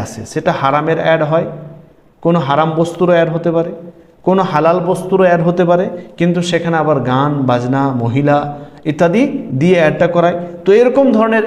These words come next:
অ্যাড দ্বারাতে যে টাকা ওরা অপর্জিত করে, সেখান থেকে আপনাকে কিছুটা দেয়, আপনাকে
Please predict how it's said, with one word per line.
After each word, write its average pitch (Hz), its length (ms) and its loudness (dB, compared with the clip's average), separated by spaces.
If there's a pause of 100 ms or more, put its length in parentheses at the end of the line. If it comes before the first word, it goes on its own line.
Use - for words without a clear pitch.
(140)
অ্যাড 220 260 4 (140)
দ্বারাতে 190 380 2 (200)
যে 202 100 6 (140)
টাকা 175 220 0 (140)
ওরা 170 140 4 (140)
অপর্জিত 196 440 0 (180)
করে, 165 200 4 (360)
সেখান 247 340 2
থেকে 269 140 2 (120)
আপনাকে 233 340 0 (140)
কিছুটা 226 400 2
দেয়, 104 140 -2 (560)
আপনাকে 175 320 0